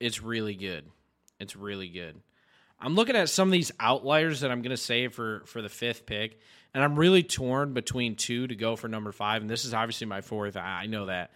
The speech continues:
I'm just trying to plan ahead because no one's really jumping out to me. The one that I'm gonna stay as far away from as possible is angel hair.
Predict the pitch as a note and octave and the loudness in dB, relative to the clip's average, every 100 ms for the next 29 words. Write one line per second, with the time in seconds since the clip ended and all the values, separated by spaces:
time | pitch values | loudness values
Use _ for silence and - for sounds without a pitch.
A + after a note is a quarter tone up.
0 | _ - _ A#2 B2 B2 D3 C#3 A2 C3 | _ -20 _ -8 -6 0 0 0 -2 -4
1 | C3+ A2 A2+ A#2+ A2+ G#2+ A2+ G#2+ G2 - | -2 2 2 2 -2 -6 -4 -4 -6 -12
2 | _ _ _ _ _ _ _ - A#2+ C#3 | _ _ _ _ _ _ _ -12 0 2
3 | F3 F#3+ D#3 F3 D3+ C3+ C#3 C3+ A#2+ - | 4 4 4 2 4 2 2 2 2 2
4 | - C3 C3+ B2 A#2 C3+ D3 D3 C3 B2 | 0 -4 -2 -2 0 0 0 0 -2 -2
5 | - A#2+ A#2+ A2 - A2 A2+ A2 G#2+ A#2+ | 0 2 2 2 -2 -2 0 -2 -6 -6
6 | A2 - G#2 G2+ G#2+ A2 G2 - G#2 A#2 | -8 -6 -4 -4 -4 -6 -8 -6 -6 -4
7 | A2 A2 A2 | -2 -2 -2